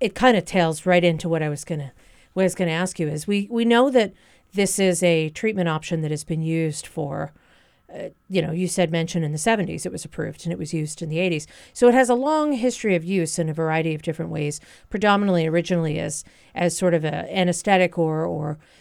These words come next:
medication in emergency room setting and in an operating room settings. Now it's being used more in offices with the conjunction of a psychiatrist and or treating someone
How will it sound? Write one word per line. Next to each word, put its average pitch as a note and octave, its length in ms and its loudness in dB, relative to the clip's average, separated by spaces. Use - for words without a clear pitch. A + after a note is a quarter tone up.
medication G3 520 0
in D#3+ 120 -2
emergency G#3 520 0
room D#3 100 -6
setting E3 360 -8
and E3 160 -4
in D#3+ 160 -4
an F3 80 -2
operating F3 420 0
room F3 140 -8
settings. - 380 -10
Now F#3+ 340 2
it's F#3+ 140 -4
being F3+ 260 0
used E3+ 540 0
more D#3+ 360 -2
in D#3 140 -6
offices D#3+ 580 -2
with E3+ 280 0
the D#3 240 0
conjunction E3+ 500 -2
of D3 60 -4
a D3+ 40 -6
psychiatrist F#3+ 720 0
and D#3+ 160 2
or D3+ 100 0
treating E3 380 0
someone D#3 380 -2